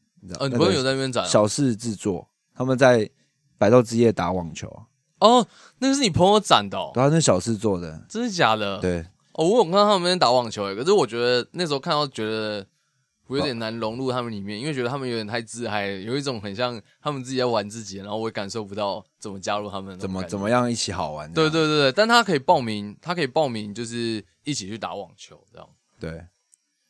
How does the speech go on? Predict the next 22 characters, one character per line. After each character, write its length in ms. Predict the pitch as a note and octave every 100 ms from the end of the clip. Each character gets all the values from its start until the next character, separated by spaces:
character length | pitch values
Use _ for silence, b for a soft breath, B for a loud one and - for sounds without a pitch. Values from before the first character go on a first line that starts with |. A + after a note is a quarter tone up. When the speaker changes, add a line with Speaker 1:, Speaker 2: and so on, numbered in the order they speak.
| _ _
Speaker 1:
算 180 | G2+ F#2+
是， 560 | G2 F#2+ F2 F2 D2 _ _ _ _ _
嗯， 480 | A3 C4 C#4+ C#4+ C#4 - _ _ _ _ _
是 240 | - A#3+ -
白 140 | - C#3
昼 160 | F#3+
之 120 | D#3+
夜 80 | E3
是 120 | D#3
比 120 | D3 G#2
较 160 | A#2+
没 160 | A2+ A2
有 180 | G2 F2+ - - - - -
分 260 | - B2 A#2+
什 80 | A2
么 160 | E2
样 200 | F#2 G2+
的 320 | F2 E2 E2 -
创 200 | - G#2
作 140 | G2
类 220 | F#2+ D#2+
型， 160 | E2